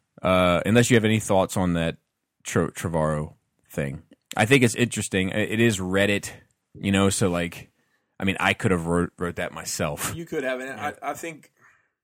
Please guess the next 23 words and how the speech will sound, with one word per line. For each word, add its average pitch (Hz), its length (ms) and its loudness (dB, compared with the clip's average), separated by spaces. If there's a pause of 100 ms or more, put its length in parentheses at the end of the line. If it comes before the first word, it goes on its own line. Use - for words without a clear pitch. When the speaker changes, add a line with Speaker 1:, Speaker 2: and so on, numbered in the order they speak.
(880)
Speaker 2:
I 135 60 -16
think 175 200 -8
with 147 100 -8
these 131 200 -10
people 127 320 -10
that 123 120 -8
are 117 80 -14
coming 120 300 -14
into 120 180 -18
these 107 200 -18
Star 117 280 -10
Wars 110 200 -12
films, 110 300 -14
even 139 200 -10
the 120 60 -16
standalone, 117 640 -12
as 107 100 -18
we've 113 160 -14
seen 117 220 -16
this 113 180 -16
fiasco 113 540 -14
with 104 160 -14
the, 101 140 -20